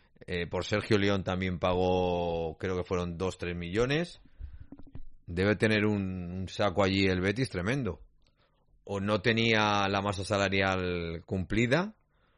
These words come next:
o el aumento ha sido brutal, porque el nuestro ha sido de seis millones, comparado con el año pasado,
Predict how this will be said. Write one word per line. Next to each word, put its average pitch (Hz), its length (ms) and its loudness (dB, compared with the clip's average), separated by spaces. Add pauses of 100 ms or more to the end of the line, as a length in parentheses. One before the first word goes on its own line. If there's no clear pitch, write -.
(360)
o 101 180 0
el 95 80 2
aumento 92 380 0
ha - 20 -4
sido 120 260 2
brutal, 90 560 -2 (580)
porque 87 260 -6
el 82 80 -4
nuestro 90 280 -2
ha - 20 -2
sido 98 320 2
de 98 160 4
seis 85 240 -4
millones, 85 640 -6 (1200)
comparado 80 400 -4
con 90 100 -4
el 87 80 -4
año 85 160 -6
pasado, 120 580 -2